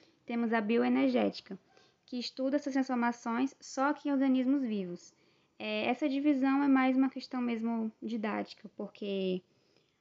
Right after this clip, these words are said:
apesar das transformações de energia na matéria viva serem um pouco mais complexas, é, os princípios envolvidos nesses dois casos, é,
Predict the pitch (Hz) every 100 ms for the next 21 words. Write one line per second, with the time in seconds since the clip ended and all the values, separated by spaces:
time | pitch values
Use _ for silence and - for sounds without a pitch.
0 | _ - 208 226 214 233 269 294 269 262
1 | 262 254 233 233 226 208 214 202 196 -
2 | _ _ 220 220 214 214 214 208 196 202
3 | 220 214 214 - - 240 240 240 208 -
4 | 196 - 208 233 - 208 - _ _ _
5 | _ _ - 196 214 - 247 - 254 277
6 | 254 233 220 202 214 220 214 - - -
7 | _ 208 202 - 196 220 - 202 202 226
8 | 202 185 - _ _ _ _ _ 202 196
9 | 196 196